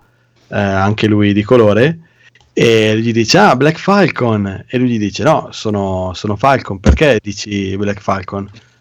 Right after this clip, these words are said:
"Perché forse perché sono nero?" E lui dice: "No, mio padre ti chiama Black Falcon." Allora lui lo guarda e gli dice: "Ah, allora secondo, cioè, secondo la tua logica, allora tu sei Black Boy."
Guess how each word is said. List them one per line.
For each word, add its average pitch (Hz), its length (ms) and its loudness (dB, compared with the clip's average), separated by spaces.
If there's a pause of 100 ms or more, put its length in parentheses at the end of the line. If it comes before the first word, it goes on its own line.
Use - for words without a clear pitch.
(100)
"Perché 113 240 -2
forse 123 420 2
perché 117 240 0
sono 135 220 4
nero?" 131 400 2 (720)
E 156 100 -8
lui 165 80 6
dice: 165 200 2
"No, 196 140 4
mio 160 180 6
padre 160 380 2
ti 123 100 -6
chiama 123 300 0
Black 113 240 -4
Falcon." 101 560 -6 (460)
Allora 120 200 0
lui 120 100 -2
lo 165 80 6
guarda 135 240 4
e - 20 2
gli 147 100 -2
dice: 131 280 -2
"Ah, 147 220 2
allora 131 280 0
secondo, 120 680 0
cioè, 101 180 -4
secondo 139 260 2
la 135 100 6
tua 175 140 4
logica, 127 460 2
allora 113 260 -4
tu 117 140 -12
sei 113 420 -4
Black 104 300 -6
Boy." 113 340 -2